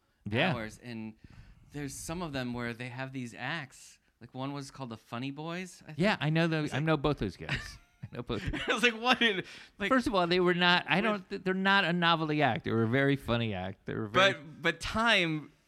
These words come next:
Speaker 2: when you look back on it, you're like, "Wait, what is this?"
Speaker 1: <laughs> I love Funny
Speaker 2: Years later.
Speaker 1: Schmock and Valley.
Speaker 2: Yeah, yeah.
Speaker 1: Yeah, yeah, yeah.
Speaker 2: I remember them. They were in the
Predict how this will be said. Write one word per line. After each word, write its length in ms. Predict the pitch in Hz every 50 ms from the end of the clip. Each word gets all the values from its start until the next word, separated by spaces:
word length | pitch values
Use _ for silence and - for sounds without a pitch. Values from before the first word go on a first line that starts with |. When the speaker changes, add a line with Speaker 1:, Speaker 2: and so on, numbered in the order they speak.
| _ _
Speaker 2:
when 140 | - 160 156
you 100 | 156 165
look 160 | 165 170 185 -
back 200 | 185 190 202 180
on 80 | 170
it, 40 | 151
you're 80 | 147 143
like, 160 | 139 156 -
"Wait, 180 | 180 202 - - _ -
what 220 | 127 165 247 320
is 180 | 381 370 294 214
this?" 340 | 127 123 120 117 120 - - - - -
Speaker 1:
<laughs> 120 | - - -
I 80 | -
love 200 | - 104 120 143 - - _
Funny 120 | - - 143
Speaker 2:
Years 280 | - 208 196 180 165 185
later. 420 | 165 135 190 165 - - 151 - - _ - - _
Speaker 1:
Schmock 340 | - - - - 104 110 - -
and 120 | 160 160
Valley. 500 | 156 165 175 202 190 156 113 104 101 95 -
Speaker 2:
Yeah, 100 | 170 185
yeah. 240 | 202 190 151 127
Speaker 1:
Yeah, 140 | 131 147 170
yeah, 240 | 165 156 151 147 135 131 - _ -
yeah. 160 | 135 131 123 - -
Speaker 2:
I 100 | 135 135 143
remember 340 | 147 151 151 151 147 147
them. 280 | 139 143 143 143 143 143 123
They 120 | 139 143
were 120 | 143 143 147
in 160 | 147 143 143
the 180 | 143 139 135